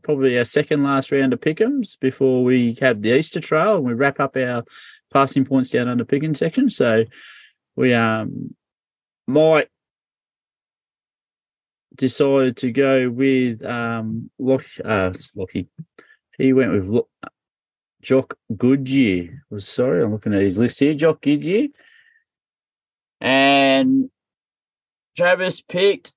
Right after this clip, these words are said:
Jamie Veal. So I'm not sure if, um, like we said, if he doesn't get Jamie Veal, we might pick him someone else. Who,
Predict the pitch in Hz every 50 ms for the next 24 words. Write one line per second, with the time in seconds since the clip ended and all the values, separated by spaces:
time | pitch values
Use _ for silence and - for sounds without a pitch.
0 | _ - 139 160 160 160 156 147 135 117 135 160 175 175 147 113 98 87 - _
1 | - - - 123 135 147 151 160 156 113 87 - - - 131 143 143 135 - -
2 | - 110 101 92 92 98 104 - _ _ _ _ 135 131 110 95 101 - - 127
3 | 113 110 107 - - _ _ _ _ - 120 127 135 131 143 139 131 131 127 110
4 | 127 113 - - - _ _ - 127 123 120 117 113 110 110 98 98 113 113 110
5 | 107 113 110 110 107 104 - - - 110 92 98 101 95 - 113 107 98 95 92
6 | 92 95 104 107 104 - - - - _ _ _ _ _ _ - -